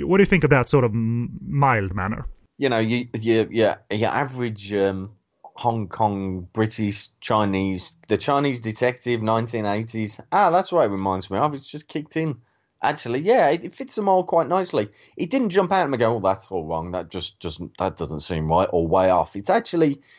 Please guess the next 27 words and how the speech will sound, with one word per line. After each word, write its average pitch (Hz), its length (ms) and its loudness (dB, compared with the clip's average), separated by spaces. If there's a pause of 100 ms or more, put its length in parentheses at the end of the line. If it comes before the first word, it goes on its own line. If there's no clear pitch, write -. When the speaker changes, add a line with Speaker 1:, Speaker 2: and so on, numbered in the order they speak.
(140)
Speaker 2:
in 127 160 -4
keeping 131 680 0 (360)
with 104 140 -2
the 110 60 4
theme 117 440 2
and 101 80 0
the 98 80 0
time 107 340 2
of 98 60 -2
the 98 80 -2
film, 101 600 0
and, 95 640 -2
you 110 140 -2
know, 98 260 -4 (100)
um, 98 560 -2
it 110 160 -4
would, 107 300 0 (240)
he 117 140 -2
would 110 200 0
pass 113 420 -2
as 117 200 0
a 120 140 2
cop. 185 340 0
So 107 320 2 (340)
I 101 60 -8
think 101 260 -8 (260)
director-wise, 98 1080 0